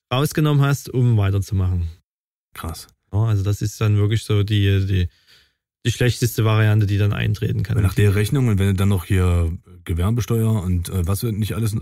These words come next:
Speaker 2: äh, abziehst, äh, dann ist das ja
Speaker 1: Tatsächlich, ähm, äh, wir sind kein Gewerbe, also die Landwirtschaft unterliegt dem
Speaker 2: Ach so, ist nicht, aber er kommt ja trotzdem Steuern, Umsatzsteuer und, äh,
Speaker 1: Du, ja, Umsatzsteuer,
Speaker 2: also
Speaker 1: die, die
Speaker 2: Einkommenssteuer.
Speaker 1: läuft da durch.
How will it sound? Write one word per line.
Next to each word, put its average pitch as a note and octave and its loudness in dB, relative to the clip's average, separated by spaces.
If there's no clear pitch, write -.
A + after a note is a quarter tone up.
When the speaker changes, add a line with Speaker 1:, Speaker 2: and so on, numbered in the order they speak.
Speaker 2:
äh, G#2+ -2
abziehst, A2 -2
äh, G2+ 0
dann F#2 -12
ist - -12
das F2+ -4
ja B2+ 0
Speaker 1:
Tatsächlich, A#2 -2
ähm, G2+ 2
äh, A2+ -2
wir G#2+ 2
sind A2+ 0
kein G#2+ 0
Gewerbe, G#2+ 0
also G#2+ 2
die G2+ 2
Landwirtschaft G#2+ 0
unterliegt G#2 0
dem C3 0
Speaker 2:
Ach G#2+ -6
so, B2+ 0
ist A2 0
nicht, A2+ 0
aber G2+ 0
er G#2 0
kommt A#2 2
ja G#2+ 0
trotzdem G2+ 0
Steuern, F2+ 0
Umsatzsteuer G2 0
und, F2 -2
äh, - -8
Speaker 1:
Du, F2 0
ja, B2 0
Umsatzsteuer, A#2 0
Speaker 2:
also G2 2
Speaker 1:
die, G2 -2
die G#2 2
Speaker 2:
Einkommenssteuer. G#2+ 2
Speaker 1:
läuft G#2+ 2
da G#2+ 0
durch. A#2 0